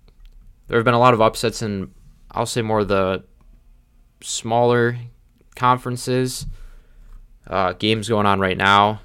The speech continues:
when I'm recording. Some games happen. Syracuse is out. They lost to Wake Forest today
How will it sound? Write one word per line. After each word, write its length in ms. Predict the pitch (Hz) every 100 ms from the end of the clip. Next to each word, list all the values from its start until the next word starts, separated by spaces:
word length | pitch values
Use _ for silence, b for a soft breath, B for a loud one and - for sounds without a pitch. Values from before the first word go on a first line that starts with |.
| -
when 160 | 107
I'm 160 | 95 92
recording. 760 | 85 - 110 110 110 107 107
Some 240 | 107 104 95 - - - _ _ - - - _
games 320 | 92 101 95
happen. 540 | 101 104 - 98 80 - - _ _ _ _ _ _
Syracuse 560 | - 117 117 - 123 -
is 100 | 98
out. 400 | 110 107 107 - - _ _ _ - -
They 180 | 107 104
lost 400 | 110 110 - -
to 320 | 98 92 101
Wake 200 | 107 107
Forest 540 | - 110 104 101 - -
today 460 | 104 101 95 110